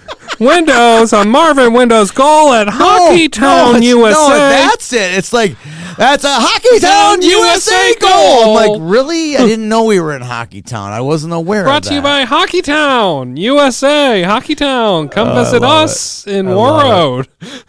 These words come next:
Speaker 2: I love, he's a great P A too.
Speaker 1: Yeah, I'm not making fun
Speaker 2: Great
Speaker 1: of that. I'm
Speaker 2: P A,
Speaker 1: just
Speaker 2: but he just drops that Hockey Town way too much
Speaker 1: Yeah.
Speaker 2: on me.
Speaker 1: And welcome to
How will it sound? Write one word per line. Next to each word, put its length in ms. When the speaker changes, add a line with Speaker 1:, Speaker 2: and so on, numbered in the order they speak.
Speaker 2:
I 100
love, 260
he's 160
a 60
great 380
P 220
A 220
too. 400
Speaker 1:
Yeah, 180
I'm 120
not 180
making 280
fun 180
Speaker 2:
Great 140
Speaker 1:
of 100
that. 80
I'm 60
Speaker 2:
P 100
A, 40
Speaker 1:
just 180
Speaker 2:
but 160
he 120
just 500
drops 380
that 160
Hockey 360
Town 380
way 200
too 200
much 420
Speaker 1:
Yeah. 300
Speaker 2:
on 60
me. 140
Speaker 1:
And 100
welcome 340
to 400